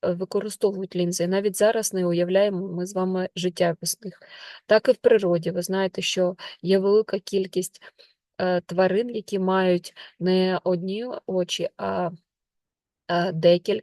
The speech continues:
н-, не одну пару оч-, очей, а, м, дві, наприклад, або взагалі, як, е,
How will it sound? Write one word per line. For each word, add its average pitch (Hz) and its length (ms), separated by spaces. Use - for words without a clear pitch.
н-, 190 200
не 185 360
одну 180 360
пару 185 380
оч-, 175 340
очей, 185 580
а, 185 340
м, 120 540
дві, 185 380
наприклад, 208 540
або 190 280
взагалі, 190 640
як, 185 320
е, 185 220